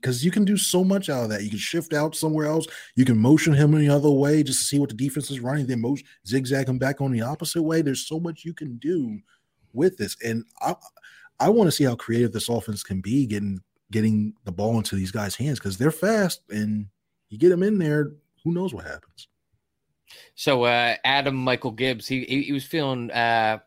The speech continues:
Speaker 2: pretty saucy about what you had to say about Milton
Speaker 1: <laughs>
Speaker 2: Williams earlier. Um, do you think it's possible he could bust into the starting rotation in his rookie year?
Speaker 1: I think only if there's an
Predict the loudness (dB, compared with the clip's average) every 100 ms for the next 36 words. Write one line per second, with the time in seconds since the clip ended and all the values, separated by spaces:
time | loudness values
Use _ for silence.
0 | -8 -4 -2 -4 -2 -2 -2 -8 -14 -10
1 | -4 -4 -4 -6 -4 -4 -4 -2 0 2
2 | 2 0 2 0 2 2 2 2 0 0
3 | 0 2 0 0 -2 -6 -10 -10 -8 -10
4 | -4 0 2 2 0 -6 2 2 4 2
5 | 2 -2 0 0 0 0 0 0 -8 -4
6 | -2 -2 -4 -4 -8 -10 -2 0 0 -2
7 | -4 -2 -4 -4 -8 -8 -8 -10 -6 -2
8 | -2 -4 _ _ _ _ _ _ _ _
9 | _ _ _ _ _ -20 -20 _ _ _
10 | 0 2 4 6 6 4 4 2 4